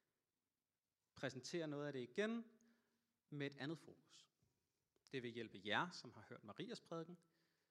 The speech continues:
til at få en dybere indsigt i, hvordan Bibelen fungerer som sådan et kaldt svar, som sådan en call response. Nå,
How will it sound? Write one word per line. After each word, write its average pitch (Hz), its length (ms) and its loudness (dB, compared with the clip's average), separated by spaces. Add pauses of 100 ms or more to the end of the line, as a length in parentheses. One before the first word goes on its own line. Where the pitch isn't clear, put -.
(120)
til 131 320 -6
at 117 80 -10
få 117 160 -10
en 95 100 -10 (100)
dybere 170 360 0
indsigt 147 380 0
i, 135 260 -4
hvordan 117 420 -2 (160)
Bibelen 156 260 -8
fungerer 180 520 -2 (280)
som - 240 -8
sådan 120 160 -6
et 107 120 -8
kaldt - 240 -6
svar, 196 300 -4 (440)
som 135 160 -6
sådan 135 100 -4
en 127 120 -10
call 127 140 -4
response. - 520 -14 (1600)
Nå, 101 100 -4